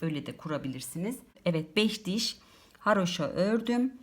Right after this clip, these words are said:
Haroşamızın üzerine örneğimizi kuracağız şimdi. Ee, üç, dört sıra, bakın dört sıra tam şurada alt kısımda düz örgü öreceğiz. Yani önleri düz öreceğiz, arkaları ters öreceğiz.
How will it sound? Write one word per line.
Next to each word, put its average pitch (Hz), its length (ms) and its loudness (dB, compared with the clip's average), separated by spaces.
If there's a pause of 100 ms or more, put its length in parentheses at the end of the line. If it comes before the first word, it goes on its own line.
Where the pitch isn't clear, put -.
(380)
Haroşamızın 170 800 0
üzerine 190 760 0
örneğimizi 170 680 0
kuracağız 143 460 -4
şimdi. - 360 -8 (760)
Ee, 170 340 2 (400)
üç, - 260 2
dört 294 260 10
sıra, 196 460 4 (380)
bakın 190 360 2
dört 294 280 6
sıra 196 320 2
tam 202 240 2
şurada 180 600 0
alt 196 220 0
kısımda 175 680 0 (360)
düz 185 180 6
örgü 156 300 4
öreceğiz. 139 460 -2
Yani 185 220 4
önleri 170 440 4
düz 202 160 0
öreceğiz, 226 460 2
arkaları 175 520 2
ters 156 320 0
öreceğiz. 120 420 -8